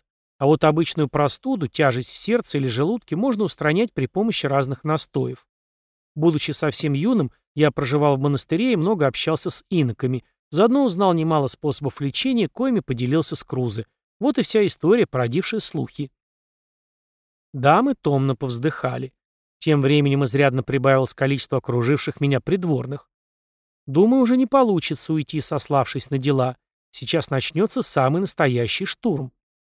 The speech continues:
"А правда, что вы пишете необычные стихи?" Голосок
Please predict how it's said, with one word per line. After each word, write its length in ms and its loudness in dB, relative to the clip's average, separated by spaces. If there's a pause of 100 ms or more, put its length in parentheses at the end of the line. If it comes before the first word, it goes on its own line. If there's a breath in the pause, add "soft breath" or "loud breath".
(1040)
"А 440 2 (100)
правда, 720 4
что 180 -10
вы 120 -2
пишете 360 -6
необычные 580 0
стихи?" 580 -4 (640)
Голосок 420 2